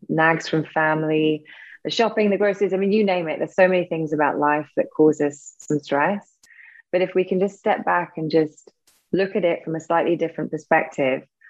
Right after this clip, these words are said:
often it isn't the event itself that's causing the issue. It's how we're reacting and, and behaving with it that's the problem. And then we take that to bed with us,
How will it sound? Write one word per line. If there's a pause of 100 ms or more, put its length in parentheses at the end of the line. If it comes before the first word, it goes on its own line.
(140)
often
it
isn't
the
event
itself
that's
causing
the
issue.
It's
how
we're
reacting
and,
and
behaving
with
it (120)
that's
the
problem.
And
then
we
take
that
to
bed
with
us,